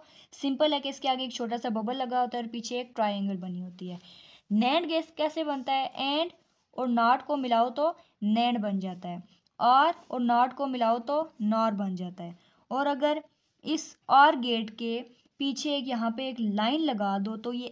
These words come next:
एक्स और बन जाता है, और इसी लाइन लगाए हुए और के आगे यहाँ पे एक छोटा सा बबल लगा दो तो ये एक्स नॉर गेट बन जाता है।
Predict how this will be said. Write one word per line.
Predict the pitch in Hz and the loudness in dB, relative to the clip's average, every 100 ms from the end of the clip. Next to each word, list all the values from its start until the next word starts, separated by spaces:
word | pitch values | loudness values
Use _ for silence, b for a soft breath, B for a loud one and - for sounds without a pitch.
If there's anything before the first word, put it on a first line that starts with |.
| - | -2
एक्स | 294 - | -2 2
और | 330 330 | 6 6
बन | 320 320 | 4 2
जाता | 311 311 311 | 2 0 0
है, | 311 311 B B B | -2 -4 B B B
और | 262 | -6
इसी | 320 311 349 | -4 -2 2
लाइन | 311 269 - | 4 4 4
लगाए | 262 240 240 | 2 4 4
हुए | 247 | 6
और | 233 233 | 4 2
के | 240 | 0
आगे | 226 233 | 0 0
यहाँ | 220 | -2
पे | 208 | -2
एक | 214 | -6
छोटा | - 202 208 | -6 -6 -4
सा | 208 | -4
बबल | 185 226 277 | -2 2 2
लगा | 302 240 214 | 2 2 2
दो | 208 214 | 0 -4
तो | 220 | -6
ये | 226 294 - - | -4 -4 -2 0
एक्स | 302 - - b b | 0 -2 -20 b b
नॉर | 208 214 233 226 220 | -2 2 6 6 4
गेट | 202 196 | 0 -6
बन | 180 185 | -8 -10
जाता | 180 180 180 180 | -10 -12 -12 -14
है। | 180 | -16